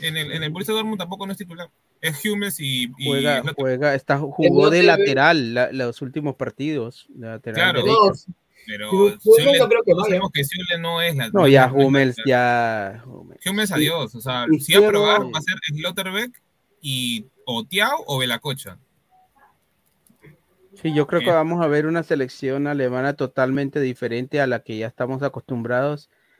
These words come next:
Speaker 2: Entre otras cosas, porque sí, porque Alemania,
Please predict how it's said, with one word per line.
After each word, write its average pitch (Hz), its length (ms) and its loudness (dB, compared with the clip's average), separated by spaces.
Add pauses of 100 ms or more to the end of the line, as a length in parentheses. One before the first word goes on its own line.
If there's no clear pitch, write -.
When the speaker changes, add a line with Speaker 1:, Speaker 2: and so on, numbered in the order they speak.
(800)
Speaker 2:
Entre 151 640 4
otras 156 340 4
cosas, 202 380 2
porque 175 260 -2
sí, 175 200 -4
porque 151 480 2
Alemania, 131 1000 2